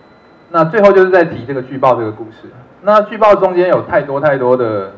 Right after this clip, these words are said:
故事了，我，我讲一个挫折感最大的，我讲两个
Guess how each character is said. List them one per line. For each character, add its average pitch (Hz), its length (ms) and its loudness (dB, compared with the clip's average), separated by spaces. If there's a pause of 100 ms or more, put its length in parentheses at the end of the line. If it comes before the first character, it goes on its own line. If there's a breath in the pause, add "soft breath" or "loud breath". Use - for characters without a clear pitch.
(1120)
故 208 160 -2
事 117 300 -6
了， 87 140 -10 (100)
我， 131 160 -4
我 143 80 -4
讲 120 280 -6
一 113 100 -18
个 104 360 -6 (180)
挫 160 140 -2
折 127 100 -2
感 110 160 -4
最 117 140 -6
大 104 220 -6
的， - 60 -16 (1500)
我 131 100 -16
讲 127 160 -10
两 117 120 -6 (140)
个 92 80 -20